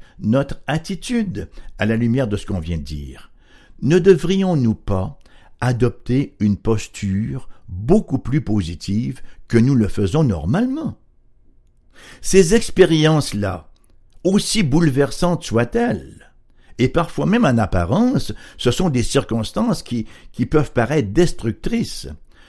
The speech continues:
devraient susciter en nous l'attente et l'espérance que Dieu est en train de faire quelque chose d'important dans mon existence. Voyez ? C'est précisément à travers les tempêtes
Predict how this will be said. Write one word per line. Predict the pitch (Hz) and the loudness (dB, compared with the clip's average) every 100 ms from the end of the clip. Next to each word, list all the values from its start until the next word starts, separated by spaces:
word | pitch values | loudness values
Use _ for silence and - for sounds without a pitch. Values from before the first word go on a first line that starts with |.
| - - | -20 -12
devraient | 98 139 127 143 165 | 0 2 2 0 0
susciter | - - 196 - 135 - 120 | -2 -4 -4 -2 -4 0 -2
en | 98 | 0
nous | 101 123 180 220 - - - _ - | 0 0 0 -4 -10 -20 -20 _ -8
l'attente | 95 104 151 156 160 190 202 - - - | -2 0 0 0 -2 -2 -6 -10 -12 -2
et | 98 90 | 0 2
l'espérance | 143 190 - 123 101 95 104 76 - - - - - | 2 2 0 0 -2 -2 -4 -6 -14 -20 -20 -20 -18
que | - 104 | 0 0
Dieu | 82 90 123 - - | 0 -2 -2 -2 -4
est | 95 104 | -2 0
en | 98 | 0
train | - 123 | 0 0
de | 101 | 0
faire | 80 117 110 | -2 -2 -2
quelque | - 117 - 90 | -2 -6 -6 -8
chose | - 117 80 | -4 -4 -4
d'important | 80 87 156 - 113 110 - - 80 76 - _ _ - | 0 2 2 2 2 2 -4 -10 -10 -10 -18 _ _ -18
dans | 80 90 | -6 -4
mon | 78 78 | -2 -4
existence. | 78 69 67 65 65 65 - - - - - - - | -8 -10 -14 -14 -16 -16 -16 -18 -18 -20 -20 -20 -8
Voyez ? | 104 139 - - - - - | -6 -8 -14 -20 -20 -20 -16
C'est | - 156 | 2 2
précisément | 170 208 208 180 240 | 4 0 0 0 2
à | 233 | 2
travers | 165 160 160 | 2 2 2
les | 139 | 2
tempêtes | 135 175 170 165 185 185 127 98 - | 0 -2 -2 -2 -2 -2 -4 -8 -16